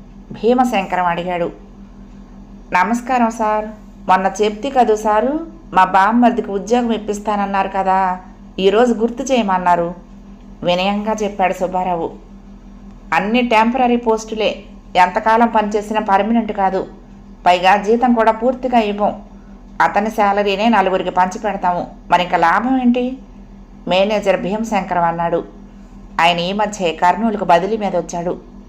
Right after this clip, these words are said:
"ఏదో తమ దయ వల్ల ఆఫీసులో ఇరుక్కుంటే ఆ పైన దేవుడున్నాడు పర్మనెంట్ చేయటానికి," అన్నాడు సుబ్బారావు. "ఆ కాలాలు పోయాయి, మూడు నెలలు కాకుండానే తీసేస్తున్నారు, అసలు రిక్రూట్మెంట్ వస్తుందో లేదో తెలీదు."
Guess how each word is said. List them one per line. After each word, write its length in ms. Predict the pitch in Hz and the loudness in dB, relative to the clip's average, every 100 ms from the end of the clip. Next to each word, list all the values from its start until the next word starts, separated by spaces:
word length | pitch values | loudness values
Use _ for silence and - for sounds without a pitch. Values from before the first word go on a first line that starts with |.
| - - - - - - - - - - 170 | -20 -20 -20 -20 -20 -20 -20 -20 -20 -8 -2
"ఏదో 380 | 180 190 190 | 0 2 2
తమ 260 | 202 190 175 | 2 2 2
దయ 260 | 170 170 202 | 2 0 0
వల్ల 240 | 214 190 | -2 2
ఆఫీసులో 520 | 175 180 233 220 202 | 4 2 0 -4 -2
ఇరుక్కుంటే 840 | 185 185 185 190 190 233 254 240 - | 0 -2 -2 -4 -2 -2 0 -2 2
ఆ 100 | 170 | 2
పైన 280 | 180 220 220 | 2 0 0
దేవుడున్నాడు 680 | 175 202 240 220 180 170 | 0 2 4 2 4 2
పర్మనెంట్ 640 | 165 180 196 220 214 - 180 | 4 2 2 0 -2 -4 -2
చేయటానికి," 600 | 170 170 170 160 156 - - 160 | 0 0 -2 -4 -6 -8 -6 0
అన్నాడు 260 | 156 151 | 2 2
సుబ్బారావు. 640 | 151 165 170 170 160 151 - - - - - - - - - - | 0 -2 0 0 -2 -4 -8 -20 -20 -20 -20 -20 -20 -20 -20 -2
"ఆ 100 | 165 | 0
కాలాలు 400 | 170 175 196 240 | 2 4 4 2
పోయాయి, 600 | 220 220 233 233 208 180 - - - - | 2 2 4 4 4 -2 -10 -20 -18 -2
మూడు 220 | 180 185 | 2 4
నెలలు 300 | 180 175 214 | 6 4 4
కాకుండానే 540 | 233 214 214 233 226 233 | 2 2 4 2 4 2
తీసేస్తున్నారు, 840 | 226 220 220 208 202 185 180 170 - - - - - | 0 -2 -4 -2 0 4 4 2 -4 -20 -20 -12 -4
అసలు 260 | 175 202 180 | -2 2 2
రిక్రూట్మెంట్ 640 | 180 180 269 254 247 214 | 0 -2 -4 0 0 2
వస్తుందో 380 | 214 214 262 269 | 0 0 0 2
లేదో 200 | 247 240 | 2 2
తెలీదు." 640 | 240 233 247 233 208 - | 2 0 2 2 0 -4